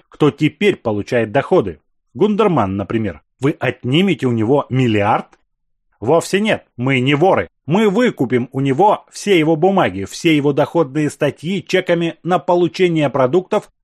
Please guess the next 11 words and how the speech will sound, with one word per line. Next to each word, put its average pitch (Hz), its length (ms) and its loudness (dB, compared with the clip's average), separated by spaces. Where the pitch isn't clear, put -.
в - 80 -20
течение 208 600 -4
известного 170 680 -2
числа 123 600 -4
лет. 143 340 0
Представьте 175 640 -2
себе, 151 320 0
что - 140 -2
этот 147 280 -4
огромный 151 680 2
капитал 160 580 -2